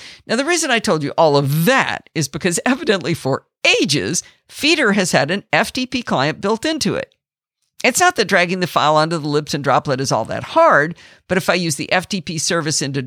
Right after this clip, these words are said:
built into Feeder, I can drag the audio file into the Feeder episode,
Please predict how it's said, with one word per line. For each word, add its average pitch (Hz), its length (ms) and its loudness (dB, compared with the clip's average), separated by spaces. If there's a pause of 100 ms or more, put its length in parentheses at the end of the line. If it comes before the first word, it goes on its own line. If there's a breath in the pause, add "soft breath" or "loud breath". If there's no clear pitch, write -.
(340)
built 170 260 2
into 139 140 -2
Feeder, 226 460 0 (340 soft breath)
I 220 120 2
can 277 160 -6
drag 170 240 2
the 151 180 -6
audio 254 320 2
file 160 400 2
into 139 180 -4
the 131 120 -4
Feeder 262 340 -2
episode, 165 560 2